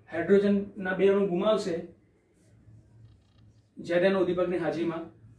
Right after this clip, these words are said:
અને સી સિક્સ એચ ટ્વેલ્વ બનાવશે. અને આ જે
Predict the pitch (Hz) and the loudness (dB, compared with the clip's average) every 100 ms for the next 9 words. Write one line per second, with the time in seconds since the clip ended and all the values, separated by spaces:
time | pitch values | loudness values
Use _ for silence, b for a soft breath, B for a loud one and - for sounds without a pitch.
0 | _ _ 170 170 - 190 190 - 208 214 | _ _ -10 -10 -8 -8 -8 -8 -6 -6
1 | - - - - - - - 196 160 - | -8 -16 -14 -6 -6 -6 -6 -2 -2 -4
2 | - - - 104 - - _ _ _ _ | -10 -16 -20 -20 -20 -20 _ _ _ _
3 | _ _ - _ _ _ _ _ _ _ | _ _ -20 _ _ _ _ _ _ _
4 | - - - _ _ _ _ _ - - | -20 -20 -20 _ _ _ _ _ -20 -20
5 | _ - - - 190 - 202 226 | _ -20 -10 -4 -4 2 2 4